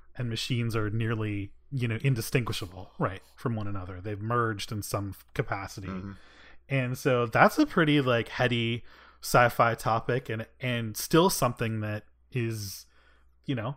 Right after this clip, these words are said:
Speaker 1: still something that we all sort of think about in some form or another. Again, like, The Matrix, uh, came out in nineteen ninety-nine and kinda, you know, took a stab in that vein too.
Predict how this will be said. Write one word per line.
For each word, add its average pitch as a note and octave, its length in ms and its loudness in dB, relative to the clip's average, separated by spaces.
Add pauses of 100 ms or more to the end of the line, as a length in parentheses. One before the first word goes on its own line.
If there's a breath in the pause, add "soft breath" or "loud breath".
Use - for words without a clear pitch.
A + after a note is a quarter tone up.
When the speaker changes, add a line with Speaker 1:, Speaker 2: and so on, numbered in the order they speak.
(120)
Speaker 1:
still C#3+ 240 6
something B2+ 240 2
that B2 100 0
we A#2 120 2
all A2+ 240 4
sort - 240 0
of G#2+ 40 -4
think C#3 220 0
about G#2+ 240 -4
in A2 100 -6
some A#2 240 -4
form A2 300 -6
or G#2+ 60 -2
another. G#2+ 460 -4
Again, A#2+ 360 2
like, G#2+ 180 -2
The A#2 80 -2
Matrix, A2+ 460 -2
uh, A#2 80 -6 (340 loud breath)
came C3 160 0
out B2 140 0
in A#2 60 -6
nineteen B2 340 -6
ninety-nine A#2 420 -4
and A#2+ 100 -4
kinda, B2+ 320 -2
you B2+ 80 -4
know, A#2+ 120 0
took - 220 -6
a B2 40 -6
stab A#2 400 0
in A#2 80 -2
that A2 200 -2
vein A2 340 -2
too. C3+ 420 -2